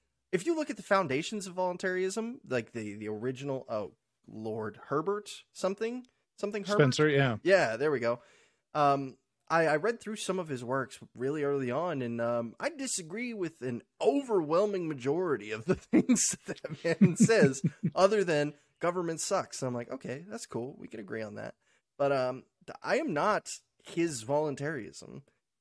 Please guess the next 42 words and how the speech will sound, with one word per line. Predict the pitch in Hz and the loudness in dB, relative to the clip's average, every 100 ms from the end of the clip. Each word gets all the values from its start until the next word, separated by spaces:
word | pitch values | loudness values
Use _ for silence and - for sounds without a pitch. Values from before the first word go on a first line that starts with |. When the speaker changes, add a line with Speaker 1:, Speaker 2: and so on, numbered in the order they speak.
| - | 0
Speaker 1:
I | 180 | 2
don't | 226 | 2
think | - 180 | 0 -2
I'm | 175 | -2
the | 139 | -2
voluntarism | 135 156 151 156 147 143 139 | 0 0 0 -2 -2 -2 -2
that | 127 | -2
was | 127 | -4
revived | 127 117 131 131 | -4 0 2 2
in | 135 | -2
the | 117 | -2
eighties | 123 160 117 117 | -2 -4 -4 -4
or | 120 | -4
the | 147 | -2
nineties, | 120 165 160 123 - | -2 -2 -4 -6 -8
or | 135 147 135 | -6 -4 -4
even | 147 185 202 127 | -6 -4 -4 -4
what | 113 | -6
a | |
lot | 107 120 190 | -4 -2 -2
of | |
people | 170 - 123 | -4 -10 -10
would | 110 | -10
call | - 113 | -6 -6
voluntarism | 117 117 113 117 117 107 | -6 -8 -8 -8 -10 -12
today. | 104 104 147 110 - _ _ _ _ | -14 -6 -4 -4 -10 _ _ _ _
But | - | -4
it's | 147 190 | 0 2
all | |
based | 165 151 170 - | 2 2 0 0
off | 147 | -4
of | 135 | -6
the | 117 | -10
same | - 147 135 | -6 -4 -4
core | - - 135 | -6 -4 -4
principles, | - - 113 110 80 - - | -4 -8 -10 -10 -16 -18 -18
which | 113 | -16
is | 120 | -8
what | 127 | -2
I | 131 | -2
think | 123 139 131 | -2 -4 -4
is | 120 110 - | -4 -4 -8